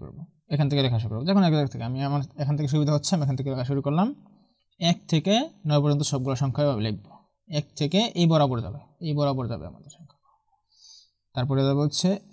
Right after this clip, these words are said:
এই বরাবর, তারপরে যাবে হচ্ছে এই বরাবর। তাহলে এক, দুই, তিন, তারপর আছে চার, এখানে পাঁচ, এটাতে ছয়, এটাতে সাত,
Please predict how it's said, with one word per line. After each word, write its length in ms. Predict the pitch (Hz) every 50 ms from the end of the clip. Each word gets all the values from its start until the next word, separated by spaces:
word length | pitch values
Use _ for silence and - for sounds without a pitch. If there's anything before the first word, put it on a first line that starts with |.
| 160
এই 60 | 156 143
বরাবর, 380 | 147 143 143 135 135 147 185 220 269 277 - - - _ _ _ _ _ _ _ _ _ _ -
তারপরে 280 | 135 131 139 151 135 131 135
যাবে 120 | 135 135 143 147
হচ্ছে 200 | 143 - - 226 262 285 - _ -
এই 60 | 147 135 131
বরাবর। 280 | 120 98 95 95 - - _ _ _ _ _ _ _ _ _ _ _ _ _ _
তাহলে 180 | - 147 139 135 143 143 151 165 185
এক, 100 | 220 233 - - - _ _ _ _ _ _ -
দুই, 460 | 156 139 139 143 147 147 156 160 202 240 269 - - 50 _ _ _ _ _ _ _ _ _ _ _ _ _ _ _ _ _ _ _ _ _ _ _ _ _ _ _ _ _ _ _ _ _ _ _ _ _ _ _ -
তিন, 260 | 156 156 147 147 170 208 247 - - - - - _ _ _ _ _ _ _ _ _ _ _ _ _ _ _ _ _ _ -
তারপর 280 | 143 135 131 135 131
আছে 180 | 131 - - 139
চার, 440 | - - 170 156 147 143 156 185 208 220 - - - _ _ _ _ _ _ _ _ _ _ _ _ _ _ _ _ _ _ _
এখানে 280 | 147 135 131 135 135 135 - - -
পাঁচ, 400 | 156 156 151 143 147 175 202 202 - - - - _ _ _ _ _ _ _ _ _
এটাতে 240 | - 127 - 143 135
ছয়, 500 | - - - - 147 143 139 143 170 208 247 - - - _ _ _ _ _ _ _ _ _ _ _ _ _ _ _ _ _ _ _ _ _ _ _ _ _ _ _ _ _ _ _ _ _ _ _ _ -
এটাতে 180 | 135 156 139
সাত, 400 | - - - 143 156 180 214 233